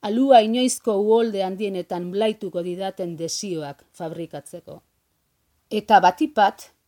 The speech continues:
eragotzi diezadala amama, amona, amatxi izatea. Goxo oparo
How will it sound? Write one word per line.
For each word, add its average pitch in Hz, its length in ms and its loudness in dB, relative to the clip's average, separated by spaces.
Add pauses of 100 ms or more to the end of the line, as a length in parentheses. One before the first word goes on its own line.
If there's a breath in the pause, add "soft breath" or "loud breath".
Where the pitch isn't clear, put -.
(520)
eragotzi 202 580 0
diezadala 170 680 -4 (180)
amama, 165 680 -6
amona, 165 580 -6
amatxi 160 480 -8
izatea. - 500 -12 (680)
Goxo 233 480 4
oparo 240 380 2